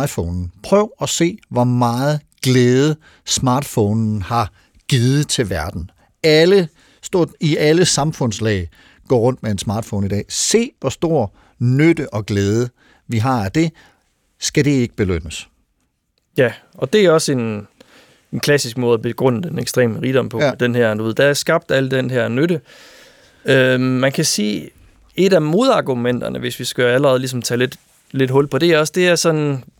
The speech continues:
Speaker 2: blandt andet at sige, Ja, du har fundet på det her, du har lavet den her idé, du har sat alt det her i værk, men det er trods alt stadigvæk kun muligt, fordi der er et samfund,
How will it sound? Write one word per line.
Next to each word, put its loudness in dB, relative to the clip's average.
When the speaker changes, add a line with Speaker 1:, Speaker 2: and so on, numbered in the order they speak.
Speaker 2:
blandt 2
andet 2
at -2
sige, -4
Ja, 2
du 0
har 4
fundet -2
på 2
det 4
her, 4
du -4
har 2
lavet -2
den 0
her 2
idé, 2
du -2
har 0
sat -2
alt 0
det -2
her -4
i -4
værk, 0
men 0
det 0
er 4
trods -2
alt -2
stadigvæk 2
kun -2
muligt, 0
fordi -2
der 0
er 2
et -2
samfund, 0